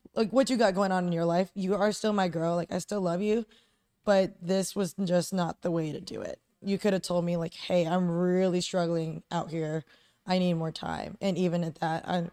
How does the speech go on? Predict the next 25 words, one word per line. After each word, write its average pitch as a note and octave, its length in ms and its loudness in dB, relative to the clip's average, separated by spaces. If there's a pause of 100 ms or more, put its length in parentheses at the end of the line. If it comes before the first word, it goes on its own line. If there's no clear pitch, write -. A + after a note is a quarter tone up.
help - 280 -4
you F#3+ 80 -6
find D#3+ 300 -6
somewhere E3 220 -8
else D#3+ 200 -8
to D#3 60 -8
go." - 280 -6
Like, - 220 -12 (640)
um, E3+ 540 2 (160)
so A#3 260 4
that A#3 240 4
forgiveness A3 560 0
work A#3+ 360 0 (280)
comes G#3+ 480 0
in F#3+ 220 -4
two G#3 200 -4
ways, D#3+ 380 0
where F3 160 0
you F3 160 -2
have F3 280 -6
to F#3+ 220 -6 (240)
forgive F#3 480 -6
yourself. - 640 -4 (640)
And, F3 540 2
um, E3+ 400 -2